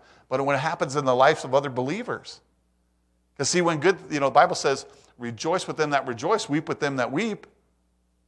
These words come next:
right? So if something great happens to you, guess what? It increases my faith because God's working in your life. If God gives you peace and I see you handle an extremely tough situation, I say, "Wow, if they can do it, I can have peace.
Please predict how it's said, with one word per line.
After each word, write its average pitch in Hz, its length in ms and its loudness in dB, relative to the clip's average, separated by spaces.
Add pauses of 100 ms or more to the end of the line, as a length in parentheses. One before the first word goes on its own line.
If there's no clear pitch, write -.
(100)
right? 135 360 -2 (460)
So 160 140 4
if 147 60 4
something 190 300 -2
great 160 220 0
happens 165 360 -4
to 139 100 -8
you, 185 300 -4
guess 165 240 -2
what? 214 400 -4
It 180 140 -6
increases 175 460 -6
my 220 180 -4
faith 113 360 -12 (520)
because 143 380 0
God's 156 400 2
working 147 340 -2
in 147 100 -4
your 143 100 -2
life. 160 380 0 (240)
If 135 140 -2
God 180 280 4
gives 147 300 -2
you 233 220 -2
peace 165 400 -2
and 147 100 0
I 143 80 2
see 185 240 -6
you 226 140 -6
handle 151 380 0
an 127 60 -4
extremely 170 480 -6
tough 170 260 0
situation, 180 760 -6 (420)
I 143 100 -4
say, 135 180 -4
"Wow, 147 400 -8 (220)
if 120 140 -20
they 147 160 0
can 175 200 -6
do 120 180 -6
it, 147 60 -2
I 170 100 -2
can 180 160 -14
have 127 240 -6
peace. - 400 -16